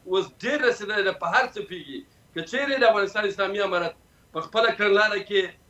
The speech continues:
ژر تغییر رانولي، اه، زموږ د ګاونډیو ز-، زبرځواکونو ځینې قوي استخباراتونه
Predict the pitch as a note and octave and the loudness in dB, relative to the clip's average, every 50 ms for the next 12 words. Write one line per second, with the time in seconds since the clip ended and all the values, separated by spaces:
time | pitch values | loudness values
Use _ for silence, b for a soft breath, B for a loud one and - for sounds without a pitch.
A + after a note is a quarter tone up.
0 | _ _ - C#3 C#3 C#3 E3+ A#3 A#3+ A#3 - A#3 G3+ G3+ A3 A3 A3 G#3+ G#3+ G#3+ | _ _ -16 -14 -8 -2 2 2 2 2 0 -2 -2 -2 0 2 2 2 0 0
1 | G#3 G#3 G#3 G3+ G3+ G3 F3+ - _ _ _ _ - D3+ D#3 D#3+ D#3+ D#3 D#3+ D3+ | -2 -2 -4 -4 -6 -10 -12 -14 _ _ _ _ -4 -2 2 2 2 2 0 -2
2 | D3 - F3 F3+ G#3+ A3 F#3 E3 - F#3 F#3+ F#3 F3 E3+ - - D#3+ D3+ C#3 F3+ | -4 -4 -2 -2 -2 -2 -6 -2 0 4 4 4 4 4 0 -4 -14 -4 0 2
3 | F3+ F3 F3+ F3+ F3+ E3+ G#3+ A3+ A3 G3+ G3 F#3+ F#3 F3 - - - - D3+ D#3 | 4 4 4 2 0 0 -2 2 6 8 8 8 6 4 -2 -6 -14 -14 -10 -10
4 | D#3 D3 C#3 - - E3+ E3+ F3 E3+ E3+ - F3 F3+ E3+ E3+ - - A#3+ A3+ G#3+ | -8 -8 -8 -6 -6 -4 -2 -2 -2 -2 -2 -2 0 0 -2 -2 -6 -8 -6 -2
5 | G3+ G3 F3+ D#3 D3+ - A3+ G#3+ G3 G3 G3 - F3+ F#3 G#3+ A3 G#3+ - - F3 | 0 0 0 0 -2 -4 -2 0 2 2 2 2 2 0 0 -2 -4 -6 -8 -6
6 | - F3 F3 F3 F3+ F3 - A3+ A3 A3 | -2 0 2 4 2 2 0 -4 -10 -10